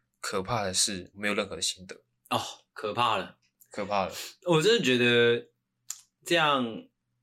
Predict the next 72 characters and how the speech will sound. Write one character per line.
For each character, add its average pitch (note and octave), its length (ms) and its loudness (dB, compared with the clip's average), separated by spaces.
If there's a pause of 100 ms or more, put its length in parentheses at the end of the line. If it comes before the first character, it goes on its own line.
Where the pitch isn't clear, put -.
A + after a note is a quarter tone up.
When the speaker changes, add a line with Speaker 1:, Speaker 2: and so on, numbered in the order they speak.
(380)
Speaker 2:
这 F3+ 100 -2
样 C#3+ 100 0
有 B2 100 4
点 C#3+ 140 2
可 G#2+ 220 0
惜 F2 280 -2
啦， F2+ 340 -6
这 A2 100 -6
样 G2+ 100 -2
有 F#2+ 60 -6
点 F#2+ 120 -8
可 - 180 -12
惜。 - 240 -10
Speaker 1:
可 - 140 -8
惜 B2 180 0
什 A#2 80 -4
么？ - 60 -8 (420)
Speaker 2:
就 F#3+ 140 4
是 F#3+ 220 4
如 D#3 140 6
果 D3+ 140 6
说 D3+ 180 4
就 C#3+ 160 2
是 C#3 140 2
你 B2 120 6
可 A2 140 -2
能 F#2+ 180 -4
见 C3+ 200 2
了 A2+ 100 4
很 F#2+ 160 -8
多 A2 180 4
人， D2+ 540 0
Speaker 1:
嗯。 G2 320 -12 (440)
Speaker 2:
因 A#3 160 4
为， A3+ 80 6
因 B3 80 4
为 A#3 40 4
像 G3+ 220 2
我， B2 80 4
因 F#3+ 100 6
为 F3 60 8
我 D#3 60 6
可 C3+ 120 2
能 G#2 160 0
很， A#2+ 160 0
平 B2 140 2
常 A#2 100 2
很 A#2 120 0
少 A#2 160 0
见 G2 260 0
人， D#2+ 180 -12 (200)
Speaker 1:
嗯。 G#2 180 -6
Speaker 2:
所 E3 100 2
以 E3 60 2
一 C#3 140 -4
见 E3+ 160 4
到 D3 120 4
人， G2+ 140 -2
其 G#2+ 180 -2
实 A2 60 -4
对 C3+ 220 0
我 G2+ 180 2
的 G2+ 80 -4
刺 A#2 220 0
激 - 100 -4
就 A2 100 2
会 A2 120 0
蛮 F2 180 -6
多 E2+ 180 -10
的。 - 120 -16 (160)
Speaker 1:
嗯。 F#2 320 -4
Speaker 2:
哎， F#2+ 240 -10